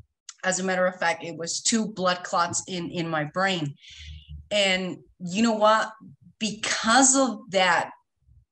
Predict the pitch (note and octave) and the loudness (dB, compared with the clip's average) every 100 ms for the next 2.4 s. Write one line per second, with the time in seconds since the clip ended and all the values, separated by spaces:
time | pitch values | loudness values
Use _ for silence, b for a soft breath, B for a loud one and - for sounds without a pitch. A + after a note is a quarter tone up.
0 | - F3+ F#3+ G#3+ A3 A3 - G3+ G3+ - | -4 0 2 2 2 2 2 0 -4 -6
1 | G3 G3 G#3+ - - F#4+ E4+ - F4+ A#3 | -2 0 2 0 0 -2 -2 -2 -2 -2
2 | F#3 E3 F3 A#3+ | -4 -2 0 -2